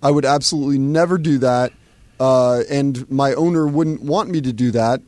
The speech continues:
because it draws too much attention to the situation, and it also isn't worth the paper it's printed on if it ever went to arbitration." That was his response. And now,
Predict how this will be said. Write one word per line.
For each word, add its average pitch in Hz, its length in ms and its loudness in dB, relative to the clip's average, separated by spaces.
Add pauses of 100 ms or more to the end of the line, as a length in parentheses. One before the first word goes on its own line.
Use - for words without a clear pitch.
because 135 360 0
it 135 100 -4
draws 151 320 2
too - 160 -4
much 165 220 -4
attention 151 500 -4
to 127 120 -8
the 123 120 -4
situation, 127 760 -4 (280)
and 143 160 2
it 147 100 2
also 147 520 2
isn't 147 320 0
worth 143 420 -2 (180)
the 135 60 -4
paper 156 340 -2
it's 131 120 -6
printed 220 340 -2
on 127 220 0
if 131 120 -6
it 131 60 -4
ever 131 180 0
went 127 200 -2
to 143 80 -6
arbitration." 120 680 -4 (380)
That 190 160 2
was 220 140 0
his 196 160 0
response. 170 680 -2 (280)
And 170 520 0
now, 156 440 -2